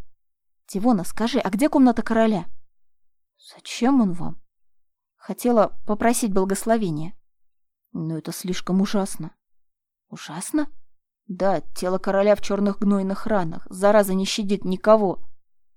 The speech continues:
В гнойных? А можешь отвести меня? Негоже невесте. Прошу. Хорошо. Она согласилась, чему была рада. Мы шли по коридору и остановились у дальней комнаты.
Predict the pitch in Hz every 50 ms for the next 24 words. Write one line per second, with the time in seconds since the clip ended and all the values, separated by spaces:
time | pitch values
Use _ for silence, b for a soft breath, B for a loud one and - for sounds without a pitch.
0 | _ _ _ _ _ _ _ _ _ _ _ - 175 165 156 175 190 220 277 285
1 | 214 170 - - - - - - _ _ _ _ _ _ b b b b 185 196
2 | 233 330 330 294 220 - - - - - 269 254 - - 254 214 185 175 170 180
3 | 175 - - - - _ _ _ - - - _ _ _ _ _ _ 208 185 180
4 | 180 175 180 208 202 202 202 185 180 180 190 208 208 202 - - 180 180 - -
5 | - - - - 185 196 - - - - - 208 190 185 185 - - - - -
6 | - _ _ _ _ _ _ _ _ _ _ _ _ _ _ _ - - 165 151
7 | 151 - - - 165 175 185 190 - - - - - - _ _ _ 180 175 175
8 | - - 175 170 175 175 175 - - 180 175 190 202 - - - 196 190 185 175
9 | 185 180 180 180 175 180 180 175 170 196 233 - - - - _ _ - - _
10 | - - _ _ _ _ _ _ _ _ _ _ _ _ _ _ _ _ _ -
11 | 196 196 - - 233 226 - 202 - 214 202 202 196 208 247 254 247 247 - -
12 | 202 190 196 - 202 196 190 190 185 208 220 226 - - 202 185 180 175 175 180
13 | 180 180 - - - 170 160 160 165 - - - - -